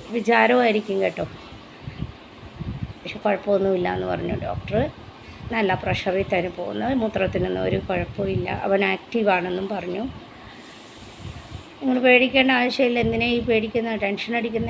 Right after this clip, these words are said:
എന്തിനാണ്? ഞാൻ നേരെ ഓപ്പോസിറ്റിലല്ലേ താമസം എന്ന് ചോദിച്ചു.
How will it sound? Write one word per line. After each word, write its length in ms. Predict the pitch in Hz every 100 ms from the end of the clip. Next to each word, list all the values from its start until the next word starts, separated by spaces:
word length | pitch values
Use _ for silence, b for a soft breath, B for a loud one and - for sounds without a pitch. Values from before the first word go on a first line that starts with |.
| 226
എന്തിനാണ്? 380 | 220 220 214 220 214 208
ഞാൻ 120 | 208 214
നേരെ 240 | 214 214 220 - 202
ഓപ്പോസിറ്റിലല്ലേ 840 | - 202 220 - 208 202 185 202 180 - - - - -
താമസം 460 | 190 196 175 214 190 - -
എന്ന് 160 | 185 196 190
ചോദിച്ചു. 320 | 170 170